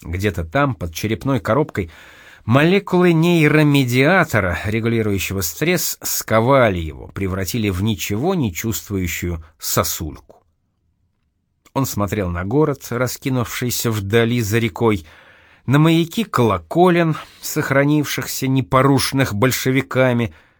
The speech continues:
на реку, тёмную, свивающуюся в узлы в водоворотах, на серебристые струйки воды, одолевающие каменистую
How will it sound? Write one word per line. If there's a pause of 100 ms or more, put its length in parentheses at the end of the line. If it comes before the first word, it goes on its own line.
(200)
на
реку,
тёмную,
свивающуюся
в
узлы
в
водоворотах, (540)
на
серебристые
струйки
воды, (520)
одолевающие
каменистую